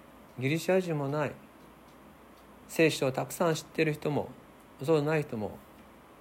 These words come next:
誰でも、「私は罪人です。あなた以外に私を救えないです」と自分を差し出すと、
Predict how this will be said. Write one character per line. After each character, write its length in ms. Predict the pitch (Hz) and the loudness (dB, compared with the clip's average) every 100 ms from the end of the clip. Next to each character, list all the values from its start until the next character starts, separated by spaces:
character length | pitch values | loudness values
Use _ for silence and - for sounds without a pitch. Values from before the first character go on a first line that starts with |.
| - - - - - | -20 -20 -20 -20 -10
誰 220 | - 196 196 | 2 4 4
で 140 | 175 | 2
も、 240 | 170 143 - - - - - - - - - - | 2 0 -2 -18 -20 -20 -20 -20 -20 -20 -18 -8
「私 420 | 117 117 - 123 | -4 -2 -4 -4
は 180 | 131 135 - - - - - - - - - | -2 -2 -6 -20 -20 -20 -20 -20 -20 -18 -8
罪 240 | - 127 | 0 0
人 220 | 123 120 | 0 -2
で 160 | 135 147 | -2 -2
す。 180 | - - - - - - - - - - - - - - - - - - - - - | -4 -12 -18 -20 -20 -20 -20 -20 -20 -20 -20 -20 -20 -20 -20 -20 -20 -20 -20 -20 -4
あ 80 | 123 | 0
な 140 | 139 | 2
た 100 | 131 | 2
以 80 | 127 | 2
外 160 | 127 | 2
に 60 | 120 | 0
私 320 | 117 135 131 | -2 -6 -6
を 60 | 139 | -6
救 240 | 135 - | -6 -2
え 80 | 165 | 0
な 100 | 165 | 2
い 60 | 160 | 2
で 120 | 170 | 0
す」 160 | 160 - - | -2 -10 -6
と 160 | 196 208 - - - - - - | -4 -4 -8 -18 -20 -20 -18 -6
自 120 | 123 | -2
分 120 | 120 | 0
を 40 | |
差 160 | 113 110 | -2 -4
し 100 | 107 | -6
出 120 | 107 | -6
す 100 | 101 | -6
と、 200 | - 82 | -6 -6